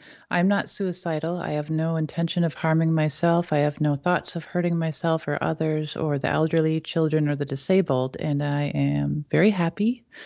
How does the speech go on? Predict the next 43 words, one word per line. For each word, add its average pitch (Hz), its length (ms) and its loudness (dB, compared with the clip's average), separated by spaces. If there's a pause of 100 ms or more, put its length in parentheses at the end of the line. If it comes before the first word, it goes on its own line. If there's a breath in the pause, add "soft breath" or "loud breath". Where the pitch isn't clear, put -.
(120)
even 170 180 6
though 165 120 6
I 160 80 6
have 156 140 2
a 147 60 2
friend 156 320 0
who's 147 180 -4
in 143 80 -2
the 147 60 -2
hospital 147 440 -4
right 143 200 -2
now, 151 380 -2 (420 loud breath)
who's - 180 -6
kind 165 200 2
of 147 100 0
known 156 360 2
in 143 120 2
certain - 300 -2
circles. 151 480 -2
Uh, 143 320 0 (140)
yeah, - 120 -2 (500 soft breath)
I 160 140 4
am 185 120 4
living 185 200 0
a 175 80 -2
good 180 180 -2
life 175 220 0
and 160 80 -10
want 160 140 -4
to 151 60 -6
live 156 120 -4
a - 20 -4
long 156 280 -4
life. 139 320 -6 (200)
So - 160 -8
if - 80 -8
anything 165 260 -2
happens 160 420 -2
to 165 120 -6
me, 165 320 -2 (180)
assume 156 400 0
nefarious 151 580 2
action. 123 520 -4